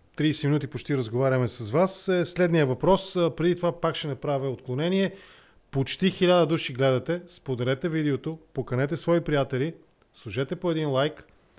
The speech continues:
а, в коментарите ги пишете така или иначе, абонирайте се за канала, по този начин ще помогнете на видимостта на Контракоментар и на това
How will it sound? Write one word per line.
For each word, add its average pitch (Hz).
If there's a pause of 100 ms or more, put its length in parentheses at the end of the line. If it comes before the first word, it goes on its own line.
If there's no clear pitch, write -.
(300)
а, 131
в 139 (120)
коментарите 143
ги 123
пишете 135
така -
или 127
иначе, 127 (340)
абонирайте 127
се 170
за 135
канала, 131
по 165
този 160
начин 151
ще -
помогнете 151
на 160
видимостта 143
на 170
Контракоментар 139 (200)
и 170
на 165
това 160